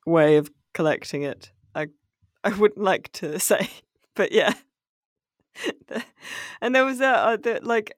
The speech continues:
all the bosses you fight are people that should clearly not have had a high position in society.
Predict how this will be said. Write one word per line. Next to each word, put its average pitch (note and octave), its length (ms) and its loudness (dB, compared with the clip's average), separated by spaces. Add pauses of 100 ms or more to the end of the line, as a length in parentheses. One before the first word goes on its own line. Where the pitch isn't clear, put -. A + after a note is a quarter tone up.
(640)
all B3 160 4
the C4 120 2
bosses A#3 520 0
you G3+ 80 2
fight D#3+ 400 2
are D#3+ 60 -14
people D#3+ 380 -2
that C#3 180 -2
should E3+ 200 -4
clearly D#3+ 400 2
not D3+ 220 2
have D3+ 100 -4
had D3 180 2
a D3+ 60 2
high D3 200 2
position C#3+ 440 -2
in C#3+ 140 -2
society. C#3+ 760 -4